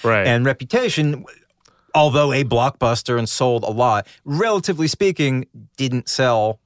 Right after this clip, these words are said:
Speaker 2: the same amount as nineteen eighty-nine and a lot of the ones before that.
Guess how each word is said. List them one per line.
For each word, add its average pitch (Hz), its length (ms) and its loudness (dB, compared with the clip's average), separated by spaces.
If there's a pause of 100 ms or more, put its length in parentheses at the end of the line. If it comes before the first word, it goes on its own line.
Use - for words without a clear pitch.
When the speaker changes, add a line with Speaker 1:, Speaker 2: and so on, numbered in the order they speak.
(100)
Speaker 2:
the 110 120 -8
same 107 240 -2
amount 98 380 -2
as 95 200 -4
nineteen 101 300 -4
eighty-nine 131 680 -2
and 104 260 -2
a - 20 -6
lot 107 140 0
of 95 40 -4
the 95 60 -8
ones 92 180 -10
before 170 300 -2
that. 101 300 0